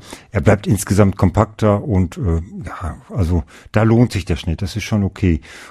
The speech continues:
Gut, ich würde den vielleicht im Winter noch mal nachschauen, weil jetzt mit dem ganzen Laub sieht man ja nicht ganz so viel, aber, äh, ja, wenn, dann jetzt schneiden. Die Wund-, äh, die, die Wunden könnten sich ver-, ver-, verheilen, also wieder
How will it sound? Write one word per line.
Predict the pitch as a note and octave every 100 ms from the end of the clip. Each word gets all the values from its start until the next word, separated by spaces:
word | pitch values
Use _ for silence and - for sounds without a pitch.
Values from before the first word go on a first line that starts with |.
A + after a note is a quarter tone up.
| -
Gut, | A2
ich | E2+ -
würde | A#2 A2+
den | G#2 A2+ -
vielleicht | - G#2 A#2 -
im | G#2+ F2
Winter | B2 C3 G#2+
noch | G2+ F2+
mal | G2
nachschauen, | F2+ F#2+ - G2+ F2+
weil | F#2 F2+
jetzt | G2+ A2
mit | F2+
dem | F2+
ganzen | G2 F2+ F#2+
Laub | F#2+ D#2
sieht | F2+ G#2+ A#2+
man | G2+
ja | F2+
nicht | E2+
ganz | - G#2+
so | -
viel, | - G#2+ G2+
aber, | G2 G2+ F#2 F#2+ F#2+ G#2+ F2+ F2
äh, | - -
ja, | - E2+ D#2+
wenn, | G2 C3
dann | A#2 G#2
jetzt | G2+ B2
schneiden. | - B2+ A#2 A2+ A2+ - - - _ -
Die | F#2+
Wund-, | B2 A#2+
äh, | G#2+
die, | F2+ F#2+
die | F#2+
Wunden | G2 B2 A#2+
könnten | - G#2+ G2 F#2+
sich | F2
ver-, | - F#2 D#2+
ver-, | - E2
verheilen, | - E2 E2 G2 G2+ F#2+ G#2
also | F2+ D#2+
wieder | D#2+ F2